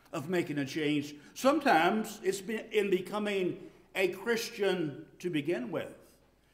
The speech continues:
Some people, like Saul, thought they were doing right, and in essence, they find out they're not doing what is right. Some people, even though they have become children of God,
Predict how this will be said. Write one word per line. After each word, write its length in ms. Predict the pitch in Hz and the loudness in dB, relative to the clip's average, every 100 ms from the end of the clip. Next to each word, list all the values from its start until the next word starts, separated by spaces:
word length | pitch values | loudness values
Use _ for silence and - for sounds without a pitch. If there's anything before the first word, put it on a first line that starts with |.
| _ - | _ -6
Some 240 | 247 254 | 0 0
people, 760 | 240 226 220 202 190 - - - | 0 -2 4 4 4 0 -12 -6
like 360 | 143 - - - | -4 -4 -6 -10
Saul, 800 | - 226 190 190 185 - - - - | 0 4 8 8 6 -2 -14 -16 2
thought 840 | 240 269 208 175 - - - - | 8 10 10 6 -2 -14 -20 -10
they 120 | 147 | -4
were 140 | 156 147 | -2 -2
doing 280 | 147 131 127 | -2 0 0
right, 340 | 123 123 175 - - _ _ _ - | 0 0 -4 -14 -20 _ _ _ -6
and 160 | 156 | 2
in 140 | 180 170 | 4 4
essence, 560 | 220 - 170 165 - - - _ _ - | 0 2 0 0 -8 -14 -20 _ _ -8
they 160 | 180 175 | 0 0
find 300 | 180 170 165 | 2 2 2
out 140 | 156 | 2
they're 100 | 160 | 0
not 260 | 170 226 190 | 2 0 2
doing 240 | 175 151 | 2 4
what 140 | 139 | 0
is 120 | 117 113 | -2 -6
right. 160 | 107 - - - - _ _ _ - | -8 -10 -20 -20 -20 _ _ _ -14
Some 340 | - 240 302 320 | -2 4 4 4
people, 400 | 247 214 226 220 | 2 0 2 2
even 260 | 214 190 | 2 0
though 140 | 190 190 | 2 4
they 160 | 180 | 6
have 140 | 175 160 | 4 4
become 420 | 156 190 254 220 | -2 -4 -6 -6
children 400 | - 180 143 127 | -4 -2 0 -2
of 120 | 107 | -4
God, 380 | 127 123 113 | -2 -2 -2